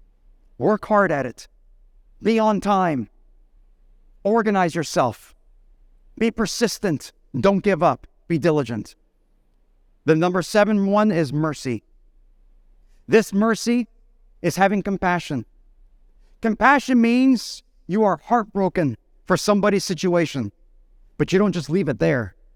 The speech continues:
You're heartbroken, and then you do something about it. That's compassion. But in mercy, it goes even a step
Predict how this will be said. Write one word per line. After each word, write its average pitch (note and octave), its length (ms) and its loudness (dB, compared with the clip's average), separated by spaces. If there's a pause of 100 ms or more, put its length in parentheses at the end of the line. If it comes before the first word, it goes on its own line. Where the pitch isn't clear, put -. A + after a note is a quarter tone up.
(680)
You're D3+ 160 4
heartbroken, E3+ 800 0 (320)
and D3+ 100 0
then D#3 80 2
you D3 80 2
do C#3 160 0
something D3 360 0
about A#2+ 280 0
it. - 220 -12 (300)
That's A3+ 180 2
compassion. D#3 600 -6 (1120)
But A3 140 2
in F#3+ 220 -2
mercy, G3 720 -2 (800)
it G3+ 140 -2
goes A#3+ 260 2
even G#3+ 160 0
a F#3 60 -2
step - 260 -4